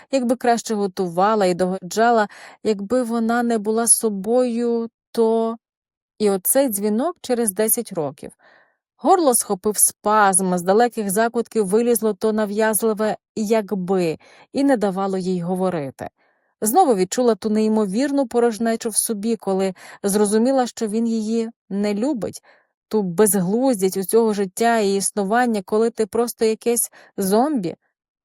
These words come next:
Потім ганяєшся за людьми, аби наїстися чужої любові, тепла і радості.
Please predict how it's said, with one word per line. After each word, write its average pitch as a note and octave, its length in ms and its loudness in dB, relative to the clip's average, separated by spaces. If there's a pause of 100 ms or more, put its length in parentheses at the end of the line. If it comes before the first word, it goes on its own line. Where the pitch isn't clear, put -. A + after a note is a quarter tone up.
(120)
Потім A3+ 300 0
ганяєшся G#3+ 720 2
за G3+ 120 0
людьми, G#3+ 360 2
аби G#3 360 2 (240)
наїстися G#3 920 2
чужої G#3+ 380 2
любові, F#3+ 640 0
тепла G3 460 -2
і F#3+ 100 2
радості. G3 640 0